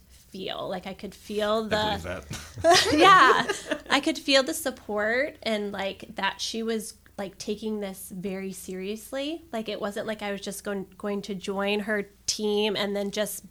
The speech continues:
Speaker 1: you know, like, be left on my own, which is kinda how I felt before.
Speaker 2: Mm-hmm.
Speaker 1: Um, you know, like, her,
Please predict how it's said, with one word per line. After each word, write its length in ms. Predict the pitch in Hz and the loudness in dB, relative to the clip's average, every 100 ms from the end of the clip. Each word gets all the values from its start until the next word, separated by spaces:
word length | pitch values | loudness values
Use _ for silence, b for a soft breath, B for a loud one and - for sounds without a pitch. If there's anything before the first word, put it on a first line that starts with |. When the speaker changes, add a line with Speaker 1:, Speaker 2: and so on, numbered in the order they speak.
| _ _ _ - _ _ _ _ | _ _ _ -20 _ _ _ _
Speaker 1:
you 180 | 220 220 | -2 0
know, 140 | 208 - | -2 -6
like, 200 | 220 208 | -6 -2
be 120 | 226 | -2
left 260 | 214 214 - | 0 -2 -4
on 140 | 220 | -4
my 160 | 220 214 | -4 -4
own, 320 | 220 220 226 | -4 -2 -4
which 140 | 220 220 | -6 -10
is 260 | 196 - - - | -12 -16 -20 -14
kinda 260 | - 214 | -8 -6
how 140 | 214 202 | -4 -4
I 100 | 196 | -6
felt 260 | 185 185 | -6 -8
before. 600 | 214 208 208 220 220 - - | -8 -8 -6 -2 -2 -4 -8
Speaker 2:
Mm-hmm. 560 | 107 107 - - - | -12 -12 -14 -12 -2
Speaker 1:
Um, 400 | 214 208 196 190 - _ _ _ | -2 -2 -6 -10 -14 _ _ _
you 100 | 208 | -8
know, 160 | 196 190 | -6 -6
like, 200 | 185 - | -8 -8
her, 440 | 208 196 185 | -8 -6 -8